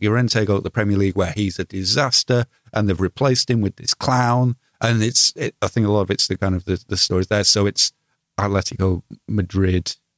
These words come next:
need a striker, January transfer window. What names are out there? Well, Rodrigo, he, he's missed a lot of games for Leeds. He had covid. Don't matter. Be back immediately. Rah, rah, rah. Noise, noise, noise.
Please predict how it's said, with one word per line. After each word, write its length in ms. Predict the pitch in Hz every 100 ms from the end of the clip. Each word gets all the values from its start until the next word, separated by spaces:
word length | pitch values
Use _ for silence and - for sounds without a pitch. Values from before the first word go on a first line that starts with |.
| _
need 300 | 101 101 95
a 40 | 95
striker, 640 | - - 95 92 - 95
January 560 | 90 104 101 95 95 92
transfer 480 | - 95 - 95
window. 480 | 92 92 92 92 90 - _ _ -
What 200 | 101 -
names 320 | 95 92 85
are 140 | 92
out 220 | 92 92 -
there? 200 | 95 92
Well, 380 | 95 95 95 92
Rodrigo, 800 | 92 92 95 92 95 92 92 - _ _ _ _ -
he, 120 | 85 -
he's 240 | 90 113 95
missed 260 | 104 - 104
a 40 |
lot 160 | 98 95
of 140 | 95 _ _ _ -
games 280 | 104 104 95
for 120 | -
Leeds. 400 | 113 120 113 - _ -
He 120 | 98
had 180 | 92 -
covid. 480 | 98 92 90 90 - _ _ -
Don't 180 | 110 101
matter. 480 | 95 92 95 92 90 _ _ _
Be 120 | - 113
back 300 | 113 110 113
immediately. 840 | 104 101 95 98 101 98 92 92 - _
Rah, 260 | - 104 98
rah, 220 | 95 95
rah. 260 | 90 92 90
Noise, 300 | 98 98 92
noise, 240 | 92 92
noise. 380 | 92 92 90 -